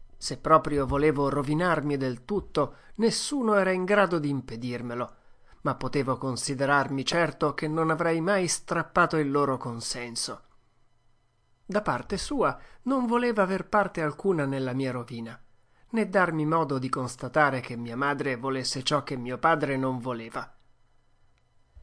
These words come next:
Sebbene mia madre si rifiutasse di parlare della cosa a mio padre, in seguito venni a sapere che aveva riferito tutto il discorso,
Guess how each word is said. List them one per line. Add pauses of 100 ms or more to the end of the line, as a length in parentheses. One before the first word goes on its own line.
(120)
Sebbene
mia
madre
si
rifiutasse
di
parlare
della
cosa
a
mio
padre, (500)
in
seguito
venni
a
sapere
che
aveva
riferito
tutto
il
discorso,